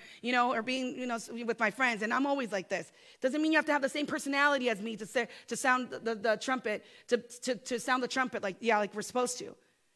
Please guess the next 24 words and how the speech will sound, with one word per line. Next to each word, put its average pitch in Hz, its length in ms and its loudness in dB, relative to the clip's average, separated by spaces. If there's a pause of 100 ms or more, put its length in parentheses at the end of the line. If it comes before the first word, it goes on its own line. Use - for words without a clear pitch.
(1200)
But 214 280 0 (800)
people 294 340 -2
should 202 320 -2
believe 202 500 -6
what 202 140 -8
you're 196 120 -6
saying. 180 500 -12 (1700)
You 311 180 4
should - 240 -2
tell 285 260 0
them 220 320 -4 (1700)
with 220 340 -2
passion, 226 680 0 (180)
even 330 240 4
in 330 100 6
your 320 160 4
own 349 240 8
way. 269 400 4 (960)
And 262 140 2
we 302 80 4
have 349 240 4
to 349 100 -2
tell 339 300 4
them, 202 260 -2